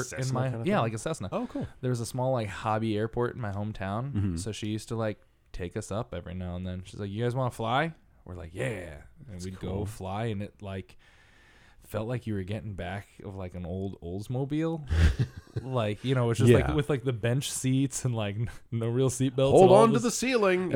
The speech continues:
Speaker 1: then
Speaker 2: Yeah.
Speaker 1: all of a sudden, we just, like, we're in the air. We're like, "Oh." 'Cause those things don't go cr-, I mean, they go high. Don't get me
Speaker 2: Yeah.
Speaker 1: wrong. You're not surviving a
Speaker 2: <laughs> High
Speaker 1: fall.
Speaker 2: enough, yeah.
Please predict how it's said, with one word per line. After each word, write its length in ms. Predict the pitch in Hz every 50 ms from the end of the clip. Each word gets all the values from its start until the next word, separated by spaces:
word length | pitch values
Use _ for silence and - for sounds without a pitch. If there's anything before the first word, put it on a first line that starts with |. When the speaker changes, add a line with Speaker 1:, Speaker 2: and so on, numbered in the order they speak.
| 135
Speaker 1:
then 100 | 143 139
Speaker 2:
Yeah. 60 | 143 143
Speaker 1:
all 120 | 143 139
of 60 | 135
a 80 | 143 139
sudden, 240 | - 143 131 135 135
we 80 | 143
just, 220 | 135 120 135 - 147
like, 200 | 131 117 - - -
we're 200 | - 98 101 101
in 180 | 107 117 127 127
the 180 | 123 123 117
air. 280 | 110 123 156 170 127 101
We're 80 | 90 101
like, 180 | 101 87 80 80
"Oh." 840 | 85 87 95 101 120 147 190 208 131 90 82 76 - - - - - _ _
'Cause 120 | 127 123
those 140 | 156 185 180
things 180 | - 190 160 127
don't 160 | 143 131 117
go 160 | 120 117 107
cr-, 180 | - - - - -
I 40 | 123
mean, 100 | 127 117
they 100 | 110 120
go 140 | 120 113 92
high. 300 | - 104 101 90 85 80
Don't 120 | 82 117
get 140 | 139 147 98
me 60 | - 95
Speaker 2:
Yeah. 60 | 98
Speaker 1:
wrong. 180 | 104 98 95 92
You're 80 | 95
not 140 | 101 98 92
surviving 320 | - 98 98 101 104 101 -
a 80 | 92
Speaker 2:
<laughs> 0 |
High 160 | - 156 147
Speaker 1:
fall. 160 | 120 - - -
Speaker 2:
enough, 420 | 123 165 151 98 78 - - -
yeah. 300 | 110 - - - - -